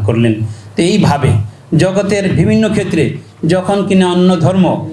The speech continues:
যে নারীকে মিরাস দেওয়া, নারীকে এই অংশ দেওয়া, নারীকে মিরাস দিবে, নারীকে নিজেকেই তো সম্পদ মনে করা হতো। পুরুষ মনে করতো যে নারী একটা সম্পদ,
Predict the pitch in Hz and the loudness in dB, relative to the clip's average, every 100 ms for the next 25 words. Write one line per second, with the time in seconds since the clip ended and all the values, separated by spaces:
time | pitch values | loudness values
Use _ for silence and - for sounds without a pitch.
0 | - - 170 160 156 160 170 170 170 156 | -10 -4 0 0 0 0 0 0 -2 2
1 | 160 160 160 156 147 151 147 147 143 151 | 0 2 0 -2 -2 0 0 -2 -2 -2
2 | 160 160 156 156 160 165 151 165 170 165 | -2 -2 -2 0 2 2 2 0 0 0
3 | 143 131 - - - - - 190 202 233 | 0 -2 -6 -16 -20 -10 0 2 2 0
4 | 233 208 214 202 214 208 190 196 226 233 | 0 2 2 0 0 0 2 0 0 0
5 | 247 214 196 262 233 294 294 285 262 254 | 2 2 2 0 0 0 0 0 0 0
6 | 262 247 226 208 190 160 156 120 101 - | 0 2 2 0 0 -2 -2 -4 -6 -2
7 | 214 240 208 214 233 240 226 214 180 185 | 0 0 0 0 0 -2 0 0 0 0
8 | 214 226 220 220 254 233 196 | 0 -2 -2 0 0 2 0